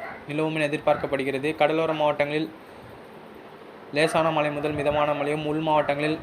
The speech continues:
மதியம், மாலை, இரவு, நள்ளிரவு, அதிகாலையில்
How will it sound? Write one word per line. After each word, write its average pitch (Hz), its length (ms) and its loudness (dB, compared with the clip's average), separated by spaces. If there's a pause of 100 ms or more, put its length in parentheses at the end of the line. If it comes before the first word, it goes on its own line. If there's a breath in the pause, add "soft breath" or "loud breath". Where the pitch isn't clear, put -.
மதியம், 156 420 2
மாலை, 147 400 2 (240)
இரவு, 151 280 2
நள்ளிரவு, 147 480 2
அதிகாலையில் 143 580 2